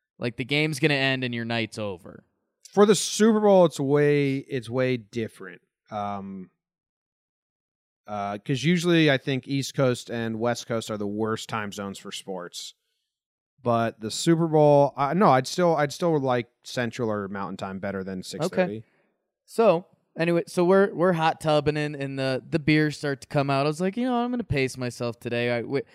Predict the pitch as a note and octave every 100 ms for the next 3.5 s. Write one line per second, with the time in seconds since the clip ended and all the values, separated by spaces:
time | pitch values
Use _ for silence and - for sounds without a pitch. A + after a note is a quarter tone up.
0 | _ - D#3 E3 D3+ B2 D3 D3 C#3 C3
1 | - C#3 C3 B2 B2 B2 B2 C3+ B2+ -
2 | C#3 C3+ B2 C3 C3 - B2 A#2+ B2 E3+
3 | A3 G#3+ G3+ F#3+ F#3+